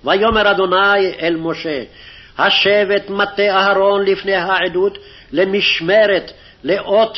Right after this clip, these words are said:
לבני מרי, ותכל תלונותם מעלי,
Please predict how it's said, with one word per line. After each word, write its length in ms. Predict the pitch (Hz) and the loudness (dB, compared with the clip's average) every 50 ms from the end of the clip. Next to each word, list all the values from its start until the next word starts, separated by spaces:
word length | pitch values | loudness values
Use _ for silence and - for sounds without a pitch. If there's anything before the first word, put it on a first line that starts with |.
| - | -8
לבני 460 | 151 151 160 185 165 143 156 165 175 170 | -6 -2 -2 -2 -2 -2 -2 -2 -2 -2
מרי, 640 | 160 151 147 160 180 180 175 170 160 147 131 - - - - - - - - 135 | -4 -4 -2 0 2 2 2 2 0 -2 -4 -6 -10 -16 -20 -20 -20 -16 -10 -8
ותכל 560 | 147 147 - 165 - - 175 190 190 190 185 | -6 -4 -4 -4 -2 0 0 2 2 2 0
תלונותם 920 | 180 - 185 185 180 185 190 185 185 180 165 170 185 190 190 196 190 180 180 | -2 -2 -2 0 0 0 0 0 0 -2 0 2 2 2 2 0 0 -2 -2
מעלי, 640 | 175 185 160 165 175 175 180 190 202 202 196 185 147 | -2 0 0 0 2 2 2 2 2 2 2 0 -2